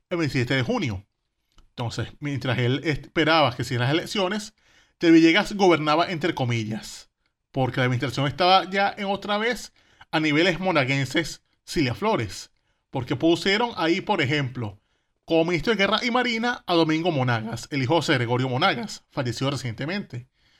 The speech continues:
Y también, bueno, andaba por ahí su hijo José Ruperto, que estaba cazando en ese momento a Bruzual en Puerto Cabello, pero la cosa es que todo parece que otra vez en familia. Esta vez se convocaron elecciones para el nuevo presidente,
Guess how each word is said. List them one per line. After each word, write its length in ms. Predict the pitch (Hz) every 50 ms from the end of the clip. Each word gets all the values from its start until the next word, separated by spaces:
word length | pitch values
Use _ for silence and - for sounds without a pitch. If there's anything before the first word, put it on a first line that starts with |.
| _ _ _ _ _ _
Y 120 | - 233
también, 640 | 220 269 269 262 254 262 247 226 226 233 269 294 _ _ _ _ _ _ _ _ _ _ _ _ _ _ _ _
bueno, 420 | - - 233 330 349 - - - - _ _ _ _ _ _ _ _
andaba 280 | - 151 131 139 151 160
por 160 | 165 180 165
ahí 180 | 147 135 135 123
su 160 | - - 165
hijo 100 | 156 147
José 200 | 165 - 180 160
Ruperto, 600 | 131 127 - - 123 120 117 - - 160 - - _ _ _ _ _ _ _ _ _ _ _ _
que 100 | - 135
estaba 280 | 120 - 120 123 123
cazando 640 | 127 156 131 - 139 120 123 123 139 147 143 147 -
en 140 | 143 127 120
ese 120 | 110 -
momento 480 | 160 143 127 127 123 127 123 - 160 -
a 60 | 165
Bruzual 600 | 165 180 220 214 - 247 214 196 208 233 233 - _ _
en 100 | - 123
Puerto 240 | 156 - - 185 180
Cabello, 480 | - 254 233 220 202 185 214 247 262 - _ _ _ _ _ _ _
pero 160 | - 185 196
la 120 | 202 185
cosa 240 | - 208 190 - 240
es 80 | 220 -
que 100 | 254 233
todo 260 | - 233 226 233 226
parece 300 | 226 202 170 135 175 185
que 120 | - 170
otra 280 | 143 - 165 151 160 165
vez 80 | 160 160
en 120 | 165 147
familia. 580 | - 170 - 175 123 - 87 87 - - - _ _ _ _ _ _ _ _ _ _ _ _ _ _ _ _
Esta 320 | - - - - - 147 147
vez 400 | 139 123 104 - - - - _ _ _ _ _ _
se 140 | - - -
convocaron 500 | - 135 127 120 113 - 123 127 135 147
elecciones 520 | 156 151 135 117 - 160 160 143 127 107
para 200 | - - 127 120
el 60 | 117 113
nuevo 180 | 113 117 120
presidente, 720 | - 156 156 - 185 185 185 180 165 143 - 208 208 208